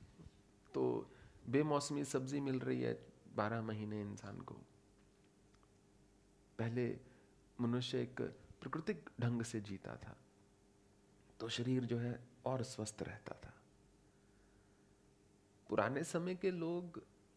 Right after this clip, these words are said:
ऐसे रोगों से नहीं मरते थे जिस रोगों से आज के युग में लोग मर रहे हैं। वो मरते थे कि मान लीजिए कुछ काट गया, infection हो गया, उसका कोई,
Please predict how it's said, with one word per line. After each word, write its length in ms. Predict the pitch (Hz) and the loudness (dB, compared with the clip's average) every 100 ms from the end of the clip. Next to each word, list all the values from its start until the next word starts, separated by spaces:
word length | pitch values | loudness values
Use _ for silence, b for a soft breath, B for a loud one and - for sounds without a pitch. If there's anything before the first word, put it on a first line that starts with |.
| - - | -6 -2
ऐसे 280 | 123 160 | 2 4
रोगों 280 | 160 160 165 | 4 4 2
से 120 | 160 | 0
नहीं 220 | 156 151 185 | 0 2 2
मरते 360 | 131 127 120 | 0 0 -2
थे 200 | - 180 | 0 -2
जिस 360 | 143 - - - | 0 -2 -2 -2
रोगों 340 | 113 113 127 | -2 -2 -2
से 360 | 135 - 208 B B B - - - | -2 -4 -6 B B B -20 -20 -8
आज 240 | - 139 135 | -4 -4 -4
के 120 | 120 | -2
युग 220 | 104 101 | -2 -2
में 160 | 95 90 | -4 -6
लोग 280 | - - - | -8 -8 -8
मर 80 | |
रहे 260 | - - - | -8 -10 -14
हैं। 180 | - - - B B B - | -18 -20 -20 B B B 2
वो 80 | 190 | 4
मरते 340 | 156 147 156 | 4 4 0
थे 160 | - 160 | 0 0
कि 160 | 156 | 0
मान 280 | 123 117 117 | 0 -2 -2
लीजिए 340 | 113 107 110 | -2 -2 -2
कुछ 240 | 117 117 - | -2 -2 -4
काट 360 | - 120 120 | -6 -6 -4
गया, 380 | 117 107 98 104 - | -2 0 0 -4 -6
infection 600 | 101 104 107 - 92 95 | -8 -6 -8 -6 -6 -6
हो 180 | 95 95 | -8 -6
गया, 420 | 92 92 104 - - - - 110 | -6 -4 -6 -8 -16 -20 -8 -6
उसका 360 | - - 104 | -6 -4 -4
कोई, 360 | 104 101 98 | -4 -8 -8